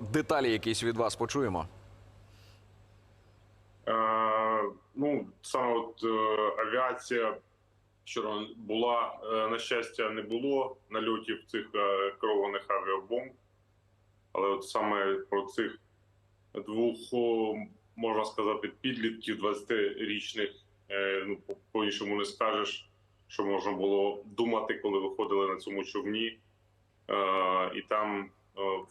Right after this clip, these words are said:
Speaker 2: важкому стані дівчина, е, яка бу-,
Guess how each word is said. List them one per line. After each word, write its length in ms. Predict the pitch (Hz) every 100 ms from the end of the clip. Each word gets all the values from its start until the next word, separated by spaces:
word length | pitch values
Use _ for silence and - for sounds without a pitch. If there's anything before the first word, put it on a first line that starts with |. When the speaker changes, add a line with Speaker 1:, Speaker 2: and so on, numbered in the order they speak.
| -
Speaker 2:
важкому 500 | 110 - 123 110 98
стані 640 | - 113 104 98 92 90 _ _ _ _ _ _ _ _ _ 98
дівчина, 680 | 98 123 123 135 117 117 117 - _ _ -
е, 60 | 98 95 92 92
яка 320 | 92 95 98
бу-, 180 | 82